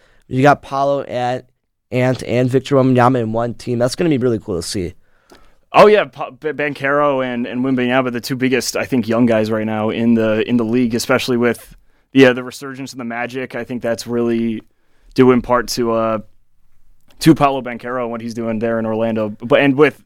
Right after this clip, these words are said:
Speaker 2: you know, Victor Wembanyama, he's, he's not really translating the wins with the Spurs 'cause the rest of him is just kinda
Speaker 1: Yeah, the rest of the team sucks.
Speaker 2: Yeah, <laughs>
Speaker 1: Yeah.
Speaker 2: they are, they are not good. But, man, sometimes you turn on, uh, you go to E S P N or you go to TikTok or something, and, and Wembanyama will do something completely ridiculous, and so,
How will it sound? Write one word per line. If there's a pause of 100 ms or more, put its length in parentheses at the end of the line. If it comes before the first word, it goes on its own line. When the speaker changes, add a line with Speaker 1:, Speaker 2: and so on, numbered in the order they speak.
(160)
Speaker 2:
you
know,
Victor
Wembanyama,
he's,
he's
not
really
translating
the
wins
with
the
Spurs
'cause
the
rest
of
him
is
just
kinda (300)
Speaker 1:
Yeah,
the
rest
of
the
team
sucks.
Speaker 2:
Yeah,
<laughs>
Speaker 1:
Yeah.
Speaker 2:
they
are,
they
are
not
good.
But, (400)
man,
sometimes
you
turn
on,
uh,
you
go
to
E
S
P
N
or
you
go
to
TikTok
or
something,
and,
and (100)
Wembanyama
will
do
something
completely
ridiculous,
and
so,